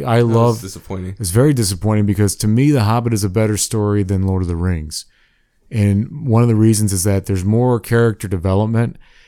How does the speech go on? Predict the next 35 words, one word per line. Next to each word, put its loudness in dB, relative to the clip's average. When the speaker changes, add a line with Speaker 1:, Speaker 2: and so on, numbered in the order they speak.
Speaker 1:
and 2
it's -2
not -2
all -2
about 0
one 2
war 4
and 0
one 0
damn 0
ring. -4
In -2
The 2
Hobbit, -2
Speaker 2:
Right. -2
Speaker 1:
it, -6
the, 0
the, -4
the 0
Hot-, -2
the 0
story 0
in 2
The 4
Hobbit 0
changes 0
so 0
much, -2
and -4
it's -2
not -2
about -2
a 2
damn 0
ring. 2